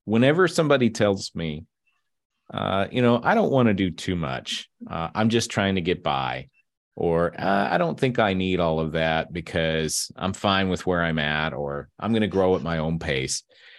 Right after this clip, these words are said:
He says, "That's a personal development problem.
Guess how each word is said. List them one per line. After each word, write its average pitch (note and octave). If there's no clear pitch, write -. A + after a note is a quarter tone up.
He A#2
says, G2+
"That's C3+
a C3+
personal C3+
development F2+
problem. -